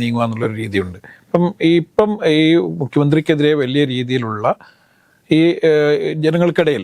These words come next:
വലിയ, ഏഹ്, എതിരഭിപ്രായമുണ്ട് എന്നുള്ളൊരു, ഒരു ടോക്ക് ഉണ്ടാക്കിയെടുക്കാൻ വേണ്ടിയിട്ട് ഇവിടെ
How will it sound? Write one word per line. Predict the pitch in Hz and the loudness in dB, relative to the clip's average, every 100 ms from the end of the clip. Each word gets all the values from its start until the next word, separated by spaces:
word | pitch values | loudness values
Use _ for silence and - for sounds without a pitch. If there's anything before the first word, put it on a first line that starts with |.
| - _ 143 | -10 _ -2
വലിയ, | 143 139 - _ 143 | 0 -2 -4 _ -2
ഏഹ്, | 143 139 | 0 2
എതിരഭിപ്രായമുണ്ട് | 139 151 147 135 143 139 135 127 131 - - - - _ - 175 | 2 2 2 2 0 0 0 0 0 -2 -12 -20 -20 _ -2 2
എന്നുള്ളൊരു, | 214 233 214 220 220 | 2 4 4 4 4
ഒരു | 196 190 185 | 2 0 0
ടോക്ക് | 190 208 - 240 | 0 0 0 2
ഉണ്ടാക്കിയെടുക്കാൻ | 208 175 180 180 185 | 2 2 -2 0 -2
വേണ്ടിയിട്ട് | 175 170 | -2 -4
ഇവിടെ | 160 | -2